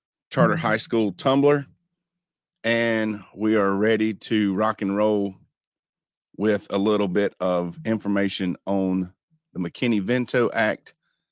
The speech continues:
and some homeless outreach here. So you will hear things on this presentation that is not specific to Greer Middle College,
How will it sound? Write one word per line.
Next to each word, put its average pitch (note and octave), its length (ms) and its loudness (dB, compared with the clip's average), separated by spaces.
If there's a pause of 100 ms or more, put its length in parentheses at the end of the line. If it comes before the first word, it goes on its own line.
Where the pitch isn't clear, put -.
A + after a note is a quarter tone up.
(260)
and B2+ 360 0
some B2+ 180 -2
homeless C#3+ 680 0
outreach G#2 760 -2 (160)
here. F#2 260 -2
So F2 380 -4 (580)
you A2+ 160 0
will G#2+ 140 2
hear B2 320 2
things A#2+ 760 -2 (180)
on A2+ 280 0
this A2+ 260 -2 (480)
presentation A2+ 1040 0 (720)
that G#2 120 2
is F#2+ 220 -2
not A2+ 480 0
specific - 800 -2
to F#2+ 400 -2 (640)
Greer A2 220 4
Middle B2 200 2
College, G2 600 -2